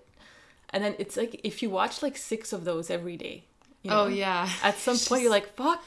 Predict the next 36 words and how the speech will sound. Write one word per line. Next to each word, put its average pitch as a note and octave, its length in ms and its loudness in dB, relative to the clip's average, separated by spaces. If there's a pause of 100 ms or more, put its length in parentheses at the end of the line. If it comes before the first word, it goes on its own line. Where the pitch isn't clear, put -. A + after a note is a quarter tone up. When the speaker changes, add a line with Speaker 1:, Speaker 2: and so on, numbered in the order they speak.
Speaker 1:
"Fuck." C#4+ 220 6
<laughs> - 0 -
Like, C#4 180 12
Speaker 2:
You're A#3+ 100 10
just A3+ 560 2
Speaker 1:
I G3+ 80 0
don't A3 160 2
know. A3 120 4
Speaker 2:
totally G#3 280 4
Speaker 1:
Yeah. F#3 60 -4
Speaker 2:
drained. F3 600 -2 (180)
Speaker 1:
Yeah. G3 180 2
Speaker 2:
Yeah. E3 400 0 (300)
Speaker 1:
And F#3 120 -6
so G3 120 0
I F#3+ 60 2
felt A#3+ 260 0
like G3+ 180 2
I F#3 60 2
Speaker 2:
It's F3+ 80 2
Speaker 1:
was, F3 220 0
Speaker 2:
so E3 220 -8 (140)
Speaker 1:
I F#3 60 -2
Speaker 2:
much. F#3 80 0
Speaker 1:
needed G3+ 320 2
to E3+ 180 -4
kind F3+ 220 -8
of E3 80 -10
stop F#3 300 -6
watching E3+ 340 -4
those, E3 300 -8
those E3 300 -8
<laughs> A3 240 -4
Speaker 2:
Those G3 220 0
movies, F#3+ 540 0
yeah. G3 580 -2